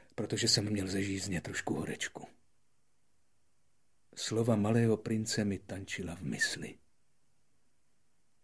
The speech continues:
"Ty máš také žízeň?" zeptal jsem se ho. Neodpověděl mi na otázku, řekl pouze,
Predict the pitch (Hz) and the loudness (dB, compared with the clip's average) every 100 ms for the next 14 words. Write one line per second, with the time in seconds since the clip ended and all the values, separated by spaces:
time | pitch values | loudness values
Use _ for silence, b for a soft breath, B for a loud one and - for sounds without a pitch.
0 | - - 92 - - - 98 104 107 117 | -12 -8 -4 -4 -6 -6 -6 -6 -4 -4
1 | 123 143 - - _ - - _ - - | -4 -6 -8 -20 _ -20 -20 _ -20 -8
2 | 92 - - - - - 82 80 - _ | -8 -4 -4 -2 -2 -2 -4 -6 -12 _
3 | - - _ _ - - - - _ B | -20 -20 _ _ -20 -20 -20 -20 _ B
4 | B B B B - 123 147 - 139 143 | B B B B -2 2 2 6 8 10
5 | 139 143 139 131 117 110 104 - 107 98 | 10 10 10 6 2 2 2 2 2 2
6 | 107 107 110 107 | 2 4 6 6